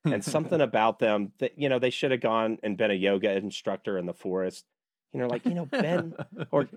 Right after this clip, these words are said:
Speaker 2: <laughs>
Speaker 1: Gary over there, whenever he walks around, it just feels like a massage just talking to him. So-,
Speaker 2: <laughs>
Speaker 1: some people have this with trust.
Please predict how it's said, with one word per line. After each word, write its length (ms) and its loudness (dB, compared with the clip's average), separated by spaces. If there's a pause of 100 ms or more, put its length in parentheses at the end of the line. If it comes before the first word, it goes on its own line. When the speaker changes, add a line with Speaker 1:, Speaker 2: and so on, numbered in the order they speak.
(100)
Speaker 2:
<laughs> 180 -20
Speaker 1:
Gary 420 2
over 200 2
there, 240 2
whenever 360 -2
he 100 -2
walks 340 -6
around, 180 -6
it 60 -16
just 240 -12
feels 320 -2
like 140 -8
a 60 -2
massage 680 -2
just 300 -12
talking 480 -2
to 220 -12
him. 100 -20 (680)
So-, 300 2 (220)
Speaker 2:
<laughs> 220 -12
Speaker 1:
some 320 0
people 380 4
have 240 6
this 200 0
with 120 -2
trust. 580 2